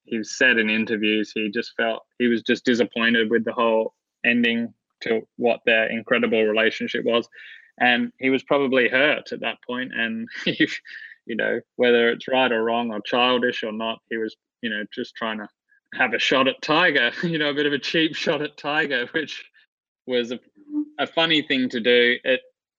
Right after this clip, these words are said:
for me, it didn't really take any of the gloss off what I felt I did there. You know, even there again, and to co-, go back, circle back,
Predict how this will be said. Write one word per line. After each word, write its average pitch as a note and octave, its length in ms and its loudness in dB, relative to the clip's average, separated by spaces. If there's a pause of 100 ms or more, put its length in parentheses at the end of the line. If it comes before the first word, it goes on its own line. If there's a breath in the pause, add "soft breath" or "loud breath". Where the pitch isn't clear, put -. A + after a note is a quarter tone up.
for C#3+ 100 -4
me, D3 300 4
it C3 120 0
didn't A#2+ 220 -2
really A#2 300 -2
take A2+ 300 -2
any A2+ 240 -4
of G#2+ 80 -6
the G#2+ 80 -4
gloss G#2+ 460 -8
off G#2 180 -8 (400)
what A2+ 160 0
I G#2+ 180 2
felt A2 260 2
I G#2+ 120 2
did A2 260 -2
there. A2 380 2 (260)
You F#3 80 -4
know, A#2 120 4
even C3 280 2
there B2+ 240 4
again, A#2+ 320 0
and A2+ 200 -8
to A#2+ 80 -14
co-, A#2+ 160 -10 (120)
go A2+ 180 -4
back, A#2 240 -6 (100)
circle A#2+ 400 -4
back, A2+ 300 -6